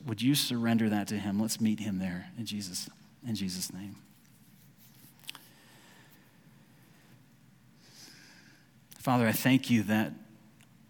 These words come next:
I thank you that Psalm eight was written long after we had rebelled against you, that though you were glorious and you had created all things glorious, you remind us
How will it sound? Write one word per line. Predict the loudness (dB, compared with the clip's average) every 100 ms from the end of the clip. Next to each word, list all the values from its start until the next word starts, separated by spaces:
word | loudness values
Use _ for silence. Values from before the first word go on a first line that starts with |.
| -16 -6
I | 0
thank | 2 4
you | 2
that | 4 2 0
Psalm | 2 4 6
eight | 4 4 2 -2 -10 -14 -20 -20 -20 -20 -4
was | -2 0
written | 0 0 2 0 0 -2 -12 -20 -20 -8
long | 2 4 6 6 4
after | 4 2 2 0
we | 2 4
had | 2
rebelled | 0 0 2 2 0
against | -2 -4 -4 -4 -2
you, | -2
that | -2 -6 -10 -20 -20 -20 -20 -14
though | 2 4
you | 6 6
were | 4 2
glorious | 4 4 4 4 4 2
and | 6 6
you | 6
had | 4
created | 0 2 6 6 4
all | 2 2 2
things | 2 2 4 2 0 -6 -16 -20 -20 -20 -20 _ -4
glorious, | 0 2 2 2 0
you | 2 4
remind | 6 6 8 6 6
us | 4 2 -2 -6